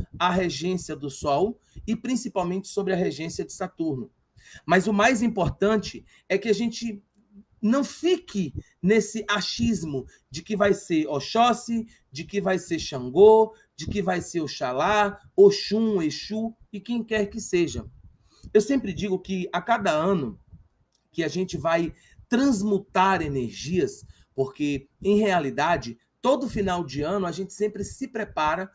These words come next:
para que muitas das energias densas que nós passamos durante aquele ano, a gente possa transmutar e adentrar um ano de forma positiva. Então, o mais importante não é tá preocupado com quem vai reger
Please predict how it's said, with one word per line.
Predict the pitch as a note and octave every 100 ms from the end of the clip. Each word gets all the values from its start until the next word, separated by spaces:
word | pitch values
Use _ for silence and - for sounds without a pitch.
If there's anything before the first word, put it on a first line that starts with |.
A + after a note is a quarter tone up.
| - _
para | - F3
que | G#3+
muitas | G3+ B3+ D#4 A#3
das | G3+ G#3+ G#3
energias | G#3 E3+ C#3 E3 D3+ - - _ -
densas | A#2+ F#3+ A#3 A3+ F#3 -
que | F3+
nós | F#3 F#3
passamos | - D#3+ - E3 D#3+ C3+
durante | D3+ D#3 E3+ D#3+
aquele | D#3+ D3+ C3+
ano, | C3 D#3+ A3+ - _ _ _ - - -
a | F3
gente | A3+ A3+
possa | - G3 -
transmutar | - - A3+ A#3 G#3 G3+ F3 E3+ F3
e | G3
adentrar | G3 F3 G3+ G3 F#3+ F#3+
um | F3+ D#3+
ano | E3+ D#3
de | D#3+
forma | E3 E3 C#3+
positiva. | D#3 D#3+ - C#3 A#2 G#2 - _ - - -
Então, | F3+ C#4+
o | B3+
mais | A#3 A#3 C#4+ B3
importante | B3 - F3 - G3+ G#3+ G#3 - A#2 _ _
não | F3+ A3
é | C4
tá | C4 A#3
preocupado | G#3+ G3+ D#3 - F#3 G3 C#3+ C#3+
com | G3+ G#3
quem | - - C4+ C4+
vai | G3 G#3 G#3
reger | F#3+ D#3 F3+ C#3 A2 B2+ A#2